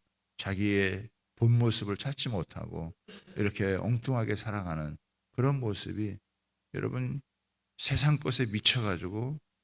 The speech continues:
제정신이 아닌 상태로다가 여러분, 잘못 살아가는 경우가 너무 많아요. 예수님을 믿어야,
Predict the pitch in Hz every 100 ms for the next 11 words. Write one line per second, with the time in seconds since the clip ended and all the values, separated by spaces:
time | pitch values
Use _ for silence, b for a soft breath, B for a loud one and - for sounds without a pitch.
0 | _ - 104 117 117 113 113 98 87 87
1 | - 107 110 - 92 80 78 104 131 -
2 | _ _ - 82 85 80 - 101 113 117
3 | 110 117 110 101 98 98 - - - 131
4 | 113 67 65 78 80 82 _ _ _ _
5 | _ 101 113 117 113 101 95 95 90 90
6 | 76 80